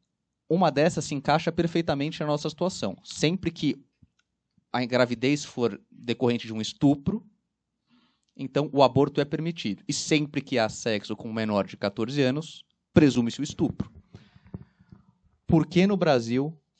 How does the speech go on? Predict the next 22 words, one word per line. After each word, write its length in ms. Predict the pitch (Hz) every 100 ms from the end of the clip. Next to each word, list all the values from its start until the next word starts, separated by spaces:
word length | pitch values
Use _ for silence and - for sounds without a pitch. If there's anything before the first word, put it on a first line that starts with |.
| _ _ _ _
não 360 | 123 123 139 170
permitem 760 | 180 147 120 123 127 139 147 151 _ _ _ _ _ _ _
que 140 | _ 131
essas 340 | 127 127 120
crianças 720 | - 120 113 101 101 101 -
procedam 640 | - - 127 - 147 156 151
ao 140 | 139
aborto 580 | 120 107 113 131 - _ _ _ _ _ _ _ _ _ _ - _ _
para 160 | 131
que 140 | 123 131
assim 260 | 120 156
elas 180 | 156 147
consigam 460 | - 135 - 127 123
garantir 760 | 127 127 113 - 156 147 107 _ _ _ _ _ _ _ _ -
ou 120 | 123
ter 260 | - 143
mais 300 | 131 131 156 151
chances 420 | - 147 139 123
de 80 | 127
um 80 |
futuro 400 | 120 123 - 123
melhor? 440 | 107 104 98 104